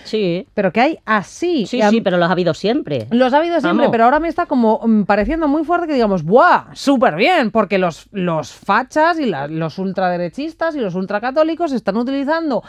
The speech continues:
Speaker 2: a esos hom-, homosexuales para decir, "Somos súper progres", y nosotros nunca hemos sido homófobos, ¿no ves? Que hay un montón de, de gays en el Partido Popular.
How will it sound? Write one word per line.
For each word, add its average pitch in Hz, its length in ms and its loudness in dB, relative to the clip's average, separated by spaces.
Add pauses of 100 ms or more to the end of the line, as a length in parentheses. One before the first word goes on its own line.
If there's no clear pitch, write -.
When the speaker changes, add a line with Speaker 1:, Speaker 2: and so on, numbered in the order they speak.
(160)
Speaker 2:
a 180 180 0
esos 277 240 -2
hom-, 311 360 -8
homosexuales 294 500 -4 (800)
para 240 180 4
decir, 220 240 0
"Somos 240 260 -2
súper 294 220 -2
progres", 196 540 -2
y 214 100 -2
nosotros 190 380 -6
nunca 294 240 -2
hemos 190 220 -2
sido 202 220 0
homófobos, 202 600 0
¿no 185 180 2
ves? 190 320 -2
Que 214 220 -4
hay 175 160 2
un 269 60 0
montón 214 420 0
de, 185 180 2
de 185 300 0
gays 202 400 -2
en 202 160 0
el 180 140 0
Partido 202 480 0
Popular. 170 580 -2